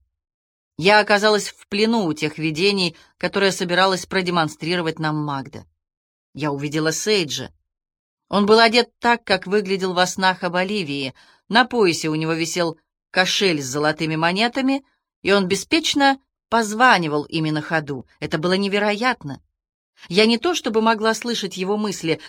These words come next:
но каким-то образом моментально понимала все, о чем он думает. Я почувствовала, как он гордится своим роскошным нарядом и властью, и богатством,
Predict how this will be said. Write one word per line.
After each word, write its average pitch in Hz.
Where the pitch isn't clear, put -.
но 214
каким-то 240
образом 196
моментально 220
понимала 208
все, 233
о 220
чем 208
он 202
думает. 139
Я 190
почувствовала, 190
как 151
он 165
гордится 180
своим 170
роскошным 165
нарядом 170
и 147
властью, 156
и 151
богатством, 160